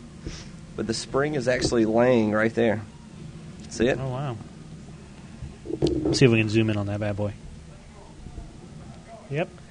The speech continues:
Speaker 1: So it means that either the spring, there you go,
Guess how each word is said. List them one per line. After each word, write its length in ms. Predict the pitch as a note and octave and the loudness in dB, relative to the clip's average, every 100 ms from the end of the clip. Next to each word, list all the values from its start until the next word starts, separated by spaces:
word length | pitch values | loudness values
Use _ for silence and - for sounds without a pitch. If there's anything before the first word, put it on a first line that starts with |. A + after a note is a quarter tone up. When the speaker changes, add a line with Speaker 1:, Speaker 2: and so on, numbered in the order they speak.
| - - - | -18 -18 -12
Speaker 1:
So 160 | - C#3+ | 4 6
it 100 | C3+ | 8
means 260 | D#3+ F3 D3 | 10 10 10
that 140 | A#2 | 4
either 440 | B2+ C3+ A2+ A2 B2 - - - - - - - - - D#2+ | 4 6 6 6 0 -12 -18 -18 -12 -12 -12 -18 -18 -18 -4
the 80 | F#2+ | -2
spring, 440 | - - C3 C3 B2+ | -2 2 4 6 6
there 220 | A#2 G#2+ | 4 4
you 120 | G2+ | 2
go, 200 | G#2+ A2 | 0 0